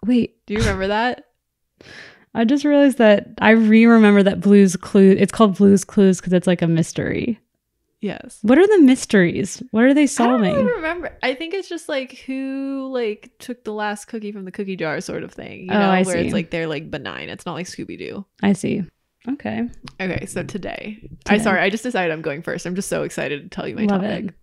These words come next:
Speaker 1: it. Love the enthusiasm.
Speaker 2: Do you know, I'm not gonna say this right. I just realized I chose a topic and I cannot for the life of me pronounce the name of it.
Speaker 1: Me every week.
Speaker 2: Uh, Curtea de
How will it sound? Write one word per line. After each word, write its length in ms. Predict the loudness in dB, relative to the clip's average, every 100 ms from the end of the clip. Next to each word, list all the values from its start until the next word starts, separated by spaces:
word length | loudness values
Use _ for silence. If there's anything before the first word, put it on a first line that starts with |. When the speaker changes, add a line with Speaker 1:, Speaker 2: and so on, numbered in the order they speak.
| _
Speaker 1:
it. 60 | -20 _ _ -4
Love 160 | 0
the 80 | 2
enthusiasm. 600 | 2 0 -2 -4 -4 -4
Speaker 2:
Do 40 | -2
you 60 |
know, 580 | 0 0 0 -2 -4 -12 _ _ _ _ _ _ _ _ _ _ _ _ -20 -20 -20 _ _ _ _ _ _ _ _ _ _
I'm 140 | -14 -12
not 200 | -12 -12
gonna 120 | -14
say 220 | -12 -14
this 260 | -14 -18 -18
right. 280 | -20 -20 -20 _ _ -10
I 60 | -8
just 180 | -6
realized 520 | -6 -6 -4 -6 -8 -10
I 100 | -10
chose 300 | -8 -10 -10
a 60 |
topic 440 | -8 -8 -8 -12 -12
and 100 | -10
I 80 | -10
cannot 640 | -12 -10 -8 -6 -8 -10
for 80 | -12
the 80 | -10
life 220 | -10 -10
of 60 | -12
me 100 | -14
pronounce 440 | -12 -12 -12 -16
the 120 | -18
name 180 | -16 -16
of 120 | -14 -8
it. 160 | 0
Speaker 1:
Me 200 | 2 2
every 300 | 0 -4 -4
week. 380 | -4 -2 -4 -8 _ _ _
Speaker 2:
Uh, 300 | -8 -6 -6 -8 -12
Curtea 840 | -12 -10 -10 -8 -6 -4 -6 -6
de 380 | -8 -8 -6 -8